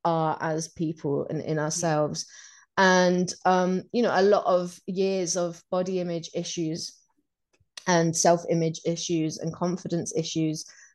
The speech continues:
Speaker 1: that kind of stemmed from that teenage era.
Speaker 2: Yeah.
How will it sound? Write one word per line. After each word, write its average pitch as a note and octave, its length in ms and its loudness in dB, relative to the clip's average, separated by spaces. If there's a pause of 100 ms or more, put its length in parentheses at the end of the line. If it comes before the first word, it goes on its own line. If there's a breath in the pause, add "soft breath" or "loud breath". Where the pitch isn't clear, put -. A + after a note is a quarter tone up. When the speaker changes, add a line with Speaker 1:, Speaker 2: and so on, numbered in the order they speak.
(140)
Speaker 1:
that F#3 100 2
kind G#3+ 260 4
of F3+ 80 4
stemmed G3 540 2
from D#3+ 520 0
that F3 280 -2 (240)
teenage E3 840 -4 (580)
era. F#3 540 0 (180)
Speaker 2:
Yeah. F3+ 360 -10